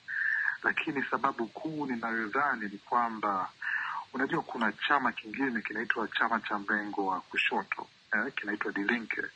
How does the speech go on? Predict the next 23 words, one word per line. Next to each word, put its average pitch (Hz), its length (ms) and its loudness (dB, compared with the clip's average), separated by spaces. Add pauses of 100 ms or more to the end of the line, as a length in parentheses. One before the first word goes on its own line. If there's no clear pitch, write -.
(680)
Hiki 139 220 0
ni 117 120 -2
chama 127 480 6
ambacho 113 540 2
ni 107 100 -4
cha - 160 -2
mrengo 113 380 2
mkali 110 600 2
wa 101 100 0
kushoto - 580 -2 (600)
na 107 260 0
kina 110 340 -2 (200)
sera 123 400 6 (500)
ambazo 120 360 0 (180)
si 180 60 -4
nzuri 135 420 0 (140)
sana 113 240 4
kwa 92 400 -2
wafanyabiashara, 95 880 0 (560)
eh, 101 220 2
au 107 140 4
kwa - 200 -2
wawekezaji. 98 760 0